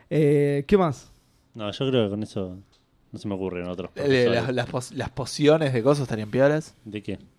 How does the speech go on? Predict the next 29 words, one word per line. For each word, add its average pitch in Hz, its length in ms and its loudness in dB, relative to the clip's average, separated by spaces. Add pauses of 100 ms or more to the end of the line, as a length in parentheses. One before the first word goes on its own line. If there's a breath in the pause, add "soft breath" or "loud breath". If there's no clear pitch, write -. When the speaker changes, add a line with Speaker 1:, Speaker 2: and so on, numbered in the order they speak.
(160)
Speaker 3:
De 113 160 -10
Geralt. 95 340 -10 (440 soft breath)
Speaker 2:
Pero 104 200 -8
tenés 107 200 -10
que - 60 -20
ser 113 140 -8
un 98 80 -10
Witcher 110 280 -12
para 90 160 -10
no 90 160 -10
morirte 87 440 -10
tomando 87 260 -12
atrás. 82 380 -18
Speaker 3:
Ah, 147 480 4
es 117 60 -2
verdad. 110 800 -6 (160)
Bueno, 170 220 4
te 113 80 -4
podés 127 200 0
tomar 143 180 0
las 131 100 -2
pociones 139 320 -2
para 107 120 -6
hacerte 110 260 -8
Witcher. 127 360 -6 (1120)
Speaker 2:
Puede 127 160 -8
Speaker 3:
Después, 123 280 0 (340)
Speaker 2:
ser, 113 100 -12
Speaker 3:
es-, - 60 -14